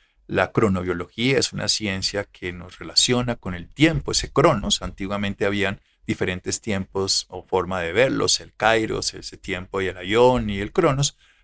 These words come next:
pero ese tiempo cronológico, ese tiempo lo determina obviamente nuestra relación con el sol.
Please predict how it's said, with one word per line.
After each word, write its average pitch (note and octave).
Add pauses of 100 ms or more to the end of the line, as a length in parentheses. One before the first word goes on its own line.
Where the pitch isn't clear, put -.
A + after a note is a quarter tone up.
pero C#3+
ese E3
tiempo E3
cronológico, C3+
ese C3
tiempo C3+
lo B2
determina G2
obviamente A2
nuestra C3
relación F2+
con G#2+
el D3+
sol. A#2